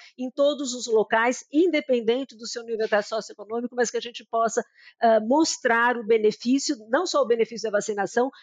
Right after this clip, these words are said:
mas como ela é importante para toda a sociedade. Eu acho que essa, essa, ah,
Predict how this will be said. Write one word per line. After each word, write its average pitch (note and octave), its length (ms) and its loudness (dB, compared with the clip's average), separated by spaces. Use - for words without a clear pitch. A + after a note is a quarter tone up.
mas A#3 180 0
como C#4+ 220 2
ela C#4 160 2
é C#4 60 0
importante B3+ 840 0
para B3 260 0
toda A#3 280 -8
a - 20 -8
sociedade. G3+ 640 0
Eu A3+ 100 0
acho A3 240 0
que A#3 80 0
essa, A3+ 380 2
essa, A3+ 220 2
ah, A#3 380 0